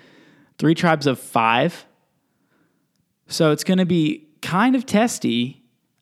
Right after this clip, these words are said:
uh, for those groups because, um, their current alliance isn't that big, and they're viewed as threats. And so they might be an easy vote out for someone. So I'm, I'm hoping,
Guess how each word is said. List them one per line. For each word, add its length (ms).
uh, 340
for 440
those 220
groups 380
because, 680
um, 540
their 180
current 360
alliance 420
isn't 240
that 200
big, 340
and 140
they're 80
viewed 200
as 180
threats. 520
And 140
so 380
they 160
might 400
be 160
an 100
easy 260
vote 240
out 320
for 140
someone. 380
So 360
I'm, 220
I'm 160
hoping, 680